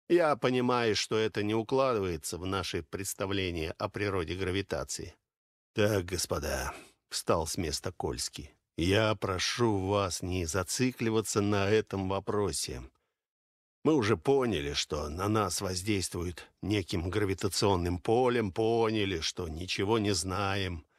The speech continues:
о природе этого поля. И благодарны командиру Б Ч пять за сэкономленное топливо. Вероятно, в будущем противостоянии с Ксиньджи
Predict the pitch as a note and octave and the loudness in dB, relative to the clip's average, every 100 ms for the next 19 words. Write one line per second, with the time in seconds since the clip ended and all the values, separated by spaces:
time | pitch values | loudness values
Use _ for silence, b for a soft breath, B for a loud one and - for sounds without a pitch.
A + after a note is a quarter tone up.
0 | _ _ _ - G#2+ G2 F#2+ F2+ E2+ D2+ | _ _ _ -4 -2 0 0 2 0 -2
1 | D#2 C#2+ D#2+ D2 - F2 C2+ B1+ - _ | -6 -6 -8 -8 -8 -6 -6 -8 -12 _
2 | _ _ _ _ _ _ _ _ _ G#2 | _ _ _ _ _ _ _ _ _ 2
3 | A#2+ D#3 D3+ - B B _ _ F2 A2+ | 4 4 2 -2 B B _ _ 0 2
4 | E3 F#3 E3 G#2 G#2 G2 - G2+ G2 F#2 | 2 2 4 4 2 0 2 2 2 0
5 | F#2+ F#2 F#2 - D#2+ - A#2+ A#2+ - - | 0 0 -2 -2 -2 0 0 0 -6 -12
6 | - F#2+ G2 F#2 - - D2+ G2+ F#2+ F#2+ | -8 -2 -2 -2 -4 -4 -4 -2 -2 -2
7 | F#2 F#2 F2+ - _ C#2+ A#1+ - C2+ C2+ | -2 -2 -4 -6 _ -6 -6 -6 -6 -4
8 | C#2 - - _ _ _ _ - A2+ A2 | -4 -6 -14 _ _ _ _ 2 4 4
9 | F#2 E2+ A2 D3 C#3+ A2 F#2+ F2+ G#2+ B2 | 4 2 2 2 0 0 -2 -2 -2 0
10 | G#2+ G#2 - G#2 - F#2 F2+ F#2+ G2 F2 | -2 -4 -4 -4 -2 -2 2 2 2 0
11 | D#2 - - - - G#2 E2 D#2 D2 G2+ | -2 -8 -10 -10 -6 -4 -2 -2 -2 0
12 | D3 | 0